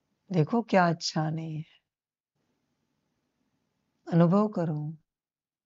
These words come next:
वाणी को संभालना पड़ता है, बहुत ही ज्यादा।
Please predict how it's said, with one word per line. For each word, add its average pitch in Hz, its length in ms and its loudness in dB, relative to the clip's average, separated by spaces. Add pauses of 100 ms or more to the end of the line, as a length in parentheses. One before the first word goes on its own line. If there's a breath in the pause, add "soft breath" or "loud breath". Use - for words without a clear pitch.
(2250)
वाणी 180 340 6
को 220 200 -2
संभालना 160 840 0
पड़ता 139 420 -10
है, 160 340 -16 (1900)
बहुत 160 400 4
ही 160 240 2
ज्यादा। - 680 -10